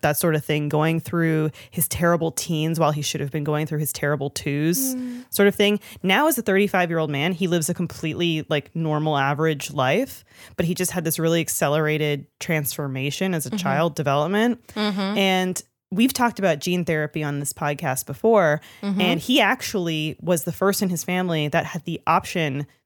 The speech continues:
Speaker 1: to, when he and his wife were having kids, go and isolate, um, e-, embryos that had this gene and then be like, "Well, we're just gonna not go with those. We're gonna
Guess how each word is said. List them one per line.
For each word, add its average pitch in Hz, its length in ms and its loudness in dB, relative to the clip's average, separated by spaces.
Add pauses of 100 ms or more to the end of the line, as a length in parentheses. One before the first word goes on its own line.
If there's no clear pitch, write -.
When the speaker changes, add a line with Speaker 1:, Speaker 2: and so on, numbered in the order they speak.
Speaker 1:
to, 190 180 4
when 165 100 0
he 175 140 0
and 170 60 2
his 165 120 -2
wife 160 180 2
were 160 80 -4
having 156 240 -2
kids, 196 460 0 (160)
go 175 260 4
and 170 200 0
isolate, 165 760 0 (440)
um, 143 500 -2 (300)
e-, 120 140 -2 (180)
embryos 160 960 2 (120)
that 156 500 0 (180)
had 170 380 0
this 156 200 -4
gene 180 560 -4 (180)
and 180 140 2
then 160 100 2
be 160 120 0
like, 151 180 0
"Well, 233 160 4
we're 302 100 4
just 311 160 -2
gonna 214 300 2 (140)
not 156 420 0 (540)
go 156 160 6
with 175 160 2
those. 190 340 4
We're 151 120 0
gonna 139 400 -2